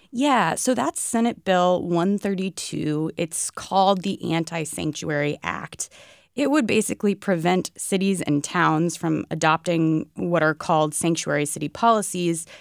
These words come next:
The bill defines this as any policy that prevents local police from cooperating with the enforcement of federal immigration laws.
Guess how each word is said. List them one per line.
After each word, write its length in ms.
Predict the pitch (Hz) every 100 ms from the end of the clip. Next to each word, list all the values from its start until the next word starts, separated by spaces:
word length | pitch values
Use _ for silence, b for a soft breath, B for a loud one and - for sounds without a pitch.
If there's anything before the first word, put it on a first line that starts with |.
| B B
The 60 | -
bill 420 | 190 - 247 320
defines 600 | 330 311 190 170 170 165
this 500 | - 156 131 - -
as 440 | - 170 160 160 -
any 160 | 226 247
policy 400 | - 180 175 170
that 160 | 147
prevents 460 | - 185 175 175 -
local 340 | 170 170 170
police 560 | 156 - 165 156 151 -
from 440 | - 156 147 151 -
cooperating 960 | - 180 151 - 156 123 120 107 110 -
with 160 | 170 165
the 140 | 160
enforcement 600 | 151 - 156 - - -
of 60 | -
federal 460 | - - 113 110
immigration 560 | - - - - - -
laws. 420 | - - 113 -